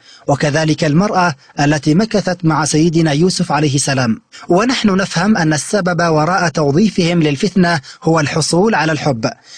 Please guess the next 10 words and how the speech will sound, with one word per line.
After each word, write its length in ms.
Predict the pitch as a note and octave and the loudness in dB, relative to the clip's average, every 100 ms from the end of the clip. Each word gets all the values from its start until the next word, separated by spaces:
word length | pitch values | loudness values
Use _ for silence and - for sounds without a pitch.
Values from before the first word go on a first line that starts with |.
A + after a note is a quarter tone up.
| - | -8
لكنهم 520 | A#2+ - E3+ D3+ D#3+ | -4 0 0 2 2
يريدون 400 | D#3 D#3 D#3 G3+ | 2 2 2 0
الحب 400 | E3+ - A#3 E3+ | 0 -2 0 2
الممزوج 800 | F#3 E3+ D3 C3 C#3 G#3 A3+ A3 - - - | 2 2 2 0 2 2 2 0 -2 -10 -4
بمسحة 580 | C3+ D3+ F3+ - - F#3 F3+ F#3 | 2 2 2 -2 -4 0 2 2
شريرة 680 | - C#3+ D3 G3+ F#3 F3 - _ - | 2 0 2 2 2 -2 -4 _ 0
من 200 | C#3+ D#3+ | 2 2
الغرور، 480 | D3+ C#3+ F#3 C#3 A#2+ - - | 2 2 2 0 -2 -4 0
ولهذا 400 | A#3 B3+ C4+ F#3+ | 2 2 0 -2
السبب 480 | - D3+ B2+ A2+ | -2 -2 -2 -2